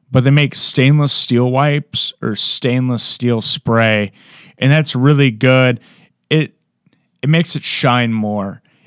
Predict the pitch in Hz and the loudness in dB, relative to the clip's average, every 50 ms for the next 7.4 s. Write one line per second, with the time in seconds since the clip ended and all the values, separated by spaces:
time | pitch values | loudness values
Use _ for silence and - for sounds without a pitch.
0 | _ _ _ - 131 - 143 131 113 143 139 127 123 117 - - 151 147 151 151 | _ _ _ -12 -8 -6 -6 -4 -2 -2 -2 -2 -2 -4 -6 -4 -2 0 2 2
1 | 151 151 147 135 - 123 127 120 127 120 113 107 123 113 - - - 143 127 127 | 2 0 -2 -2 -4 -6 -6 -6 -6 -6 -6 -6 -6 -6 -6 -6 -6 -4 0 2
2 | 131 131 135 139 143 143 143 135 - - 127 127 135 131 113 - - 110 113 127 | 2 2 2 2 2 2 0 -2 -2 -2 -2 -2 -2 -2 -4 -4 -6 -4 -2 -2
3 | 127 104 - 104 101 113 117 127 135 135 - - - - - _ _ _ _ _ | -2 -2 -2 -2 0 2 2 2 2 0 -4 -6 -10 -10 -12 _ _ _ _ _
4 | _ _ _ - - _ _ _ _ - - - 123 120 117 117 123 139 - 165 | _ _ _ -20 -20 _ _ _ _ -14 -6 -2 0 0 0 0 0 -2 -2 -2
5 | 147 143 131 120 113 98 - 110 104 101 98 90 71 - - _ _ _ _ _ | -2 0 0 -2 -4 -4 -6 -8 -8 -8 -8 -10 -12 -14 -18 _ _ _ _ _
6 | _ _ _ - 135 135 127 120 107 123 135 147 147 147 127 123 127 127 127 127 | _ _ _ -4 -2 -2 -2 -2 0 0 0 0 0 -2 0 0 0 0 0 -2
7 | 131 - - - - - - | -4 -6 -8 -12 -12 -12 -14